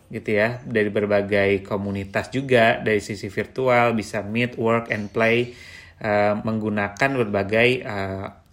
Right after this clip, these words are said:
eh, alat ya. Salah satunya yang memang lagi dikembangkan itu adalah dari Oculus kalau Facebook. Dia bikin virtual reality headset. Mungkin teman-teman yang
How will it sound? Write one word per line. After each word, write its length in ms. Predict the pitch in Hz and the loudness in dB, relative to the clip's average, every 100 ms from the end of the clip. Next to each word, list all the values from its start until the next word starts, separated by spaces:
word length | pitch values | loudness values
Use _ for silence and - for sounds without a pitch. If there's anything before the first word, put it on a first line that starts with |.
| _ | _
eh, 320 | 117 104 98 | -10 -6 -6
alat 340 | 104 110 117 - | 0 2 2 2
ya. 140 | 113 117 - | 2 0 -4
Salah 260 | - 110 101 | -4 -2 -2
satunya 400 | 113 110 113 127 | -4 -2 0 2
yang 160 | 117 | 2
memang 300 | 107 107 104 | 2 -2 0
lagi 160 | 104 104 | 0 -2
dikembangkan 500 | 98 107 101 101 107 | -2 -2 -2 -2 -4
itu 160 | 101 131 | -2 -2
adalah 380 | 117 101 107 120 | 0 2 0 0
dari 220 | 101 110 | -2 -4
Oculus 420 | - 117 113 117 | -4 -2 0 0
kalau 240 | - 107 | -2 -4
Facebook. 480 | 95 104 - 110 92 - - - - | -4 -8 -4 -4 -4 -10 -20 -20 -16
Dia 480 | - 107 117 120 - | -4 2 2 2 -2
bikin 380 | 127 110 120 113 | -8 -4 -4 -2
virtual 420 | 120 - 110 104 | -4 0 2 2
reality 400 | 104 101 98 113 | 2 0 -2 -4
headset. 540 | 104 101 - 139 - 113 | -8 -6 -2 -4 -4 -8
Mungkin 240 | 104 123 | -4 -4
teman-teman 380 | 117 104 110 120 | -4 -4 -4 -2
yang 160 | 113 | -2